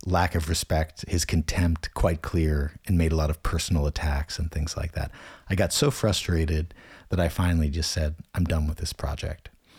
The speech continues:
But I didn't want to disappoint the agency that I was working for. So this was the first time I realized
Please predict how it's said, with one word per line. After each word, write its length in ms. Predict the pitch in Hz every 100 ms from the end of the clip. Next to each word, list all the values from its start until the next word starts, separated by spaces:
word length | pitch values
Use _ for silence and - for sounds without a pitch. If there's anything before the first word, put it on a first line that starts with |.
| - - - - -
But 300 | 104 90 92 -
I 40 | 107
didn't 240 | 117 139
want 120 | 117 92
to 20 | 87
disappoint 340 | - - 80
the 120 | 82
agency 440 | 101 107 87 - 80
that 140 | 78
I 60 | 78
was 180 | 85 -
working 320 | 87 - 76
for. 400 | - - 87 - _ _ _ _
So 720 | - - 82 80 76 78 87 - _ _ _ _ _ _ -
this 240 | 101 120
was 160 | 151 143
the 100 | 120
first 260 | - 113 -
time 180 | 98
I 60 | 98
realized 760 | 87 90 87 85 85 82 -